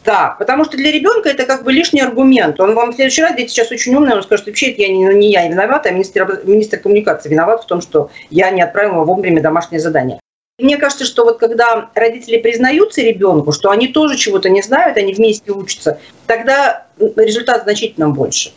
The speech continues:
Ребёнок больше на себя ответственности берёт, и он учится отвечать за то, что он делает. Раньше образование, оно было как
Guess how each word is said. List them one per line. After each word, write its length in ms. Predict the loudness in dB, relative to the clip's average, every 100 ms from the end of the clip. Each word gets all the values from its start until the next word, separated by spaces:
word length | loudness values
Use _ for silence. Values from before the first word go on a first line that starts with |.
| -4
Ребёнок 460 | 0 2 2 0 0
больше 300 | -2 0 -4
на 80 |
себя 220 | -2 -2 -2
ответственности 520 | -2 -4 -4 -4 -2
берёт, 400 | 0 2 0 -2 -2
и 380 | 0 4 2 2
он 240 | 2 2 0
учится 400 | 0 -2 -4 -4
отвечать 500 | -2 -4 -2 -2 -2
за 60 |
то, 140 | -4 -6
что 180 | -2 0
он 100 | 0
делает. 420 | 0 -2 -4 -8 _ _ _ _ _ -4
Раньше 380 | 0 0 0 0
образование, 580 | 0 0 0 2 0 0
оно 160 | 0
было 260 | 2 4 2
как 320 | 0 -6